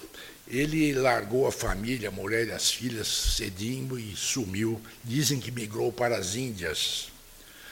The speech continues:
Na paróquia de Chimalhuacán foram achadas duas certidões de nascimento assinadas por um frade, F de Asvarre,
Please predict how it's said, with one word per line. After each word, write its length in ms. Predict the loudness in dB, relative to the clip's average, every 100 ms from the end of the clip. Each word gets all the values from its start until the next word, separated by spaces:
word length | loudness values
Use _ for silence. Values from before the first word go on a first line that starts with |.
| -16 -16 -16 -18 -14 -2
Na 200 | 0 2
paróquia 560 | 4 8 8 8 4
de 120 | 2
Chimalhuacán 1120 | 4 4 4 4 6 6 4 -2 2 6 6 4 -2 -14 -14 -16 -18 -18 -18 -14
foram 280 | 4 6 6
achadas 560 | 4 4 4 4 2 0
duas 340 | 0 6 6
certidões 1300 | 6 4 2 -2 -6 -2 0 0 -2 0 0 0 -4 -4
de 180 | -2
nascimento 840 | 0 4 4 4 0 -2 -2 -6 -8 -10 -18 -16 -14
assinadas 640 | -2 2 4 6 4 4 4
por 220 | 4 4
um 100 | 4
frade, 720 | 2 4 6 4 2 -4 -6 -10 -18 -20 -20 -20 -10
F 480 | 4 10 12 12 12
de 260 | 4 2 2
Asvarre, 1080 | 2 2 2 0 4 4 4 2 0 0